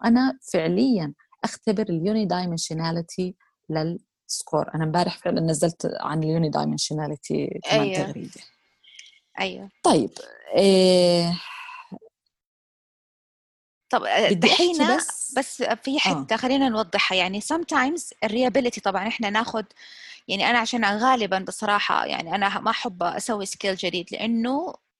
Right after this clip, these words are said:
Speaker 2: حوسة. To be honest, steps ووقت ومجهود، فأنا آخذ الأشياء اللي already صارت، وأنا بعدين أحاول أقيس الشغلات اللي قالت عليها دكتورة رنا، ال validity، ال reliability، وأشوفها في الم-، في المجتمع أو السامبل اللي عندي.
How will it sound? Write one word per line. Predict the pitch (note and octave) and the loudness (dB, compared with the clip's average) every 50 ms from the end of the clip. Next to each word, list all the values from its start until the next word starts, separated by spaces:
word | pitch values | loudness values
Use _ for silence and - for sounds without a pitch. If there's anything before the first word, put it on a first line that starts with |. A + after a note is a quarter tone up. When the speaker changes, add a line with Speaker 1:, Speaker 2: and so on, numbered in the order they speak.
| _ _ | _ _
Speaker 2:
حوسة. | - - - B3+ G3+ G3 - - - _ _ _ _ _ _ _ _ _ _ - - | -6 -2 0 2 2 0 -2 -8 -14 _ _ _ _ _ _ _ _ _ _ -10 -6
To | G3+ | -2
be | A#3+ A#3+ - | 0 0 2
honest, | - F#3+ D#3+ D3+ C3+ - - - - - | 2 0 0 -2 -6 -10 -10 -10 -12 -8
steps | - - D#4 E4+ - - - - - - _ _ - - - - - - - - E3 - - | -4 -2 -2 -2 -2 -4 -6 -6 -6 -8 _ _ -20 -20 -20 -20 -20 -20 -20 -18 -16 -12 -8
ووقت | G#3+ G3+ F#3+ G3 G3 F#3+ F#3 F#3 F#3+ F#3 F#3 F3+ G3 A#3+ D#4+ - - - - - - | -8 -6 -4 -4 -4 -4 -4 -4 -4 -4 -4 -2 0 0 -2 -2 -4 -14 -16 -14 -12
ومجهود، | - F#3 F#3 F#3 - - B3 C4 C#4 D4 - - - - | -10 -8 -6 -6 -4 -4 -2 -2 -2 -4 -6 -10 -14 -10
فأنا | - - - - B3+ C4 C#4 | -6 -4 -2 -2 0 0 0
آخذ | D4+ D#4 - - C4+ C#4 - C4 - G3 | -2 -2 0 -2 -2 -2 -2 -4 -6 -6
الأشياء | - - - - B3+ A#3 - | -6 -8 -6 -4 -2 -2 -2
اللي | - - | -2 -2
already | - G#3 C4 B3+ B3 A#3+ | -2 -2 -2 -2 -2 -4
صارت، | - - A#3 A3 A3+ B3 - - - - | -4 -2 -2 0 0 -2 -4 -6 -8 -8
وأنا | - A3 A3+ | -4 -4 -2
بعدين | - G#3+ G3 G3 A#3 G3 - | -2 -2 -2 -2 -2 -4 -4
أحاول | - - - A#3+ G#3 G3+ G#3 G#3 - - - | -4 -2 -2 -2 -4 -4 -6 -8 -8 -6 -4
أقيس | F#3 F3+ F3 G3+ G3 G3 - F#3+ | -4 -4 -4 -6 -6 -6 -8 -10
الشغلات | F#3+ - G3+ F#3 F3 F3+ F#3 - G#3 | -10 -10 -8 -6 -4 -4 -4 -4 -6
اللي | F#3 F3 | -4 -2
قالت | G3 F#3+ F#3+ E3+ | -2 -2 -2 -2
عليها | E3 F3 G3+ G#3 | -4 -4 -4 -6
دكتورة | F3+ F3+ - - - G3 E3+ E3 | -8 -8 -10 -10 -8 -8 -6 -6
رنا، | E3+ F#3+ G3 A3 A#3 - | -4 -4 -4 -4 -4 -4
ال | F#3+ F#3+ | -4 -2
validity، | F#3+ F#3+ F#3+ G3+ G3 A#3+ - - B3 D4+ - _ - - - - - - - - | -2 -2 0 -2 -2 -4 -4 -6 -6 -8 -8 _ -20 -20 -20 -20 -20 -14 -8 -4
ال | E3+ F3 E3+ D#3+ D#3 | -4 -4 -4 -4 -2
reliability، | D#3 F3+ F#3+ A3 - - C4+ E4 - _ _ _ - - - _ _ - | -2 -2 -2 -2 -4 -6 -8 -8 -10 _ _ _ -20 -20 -20 _ _ -6
وأشوفها | G#3+ A3 - C#4+ - G4 G4+ - - F3 F3 E3+ - | -2 0 0 0 0 -2 -4 -4 -4 -4 -4 -6 -6
في | - A3+ | -6 -4
الم-، | G#3+ G#3 G3 - - - | -4 -4 -6 -8 -10 -10
في | - G3+ F#3+ F#3+ - - | -8 -8 -6 -6 -6 -8
المجتمع | G3+ G3+ G3+ G#3 - - - D#4 D#4 C#4+ C4+ - - - | -8 -8 -6 -8 -4 0 2 2 4 4 2 2 0 0
أو | G#3 G3+ | 0 -2
السامبل | A3 - - C4 B3+ B3 - A3 G3 | -2 -2 0 0 0 0 -2 -4 -6
اللي | F#3 F3+ F3 | -6 -4 -4
عندي. | D#3 F3+ F#3 D3+ - - - | -4 -4 -4 -6 -10 -14 -16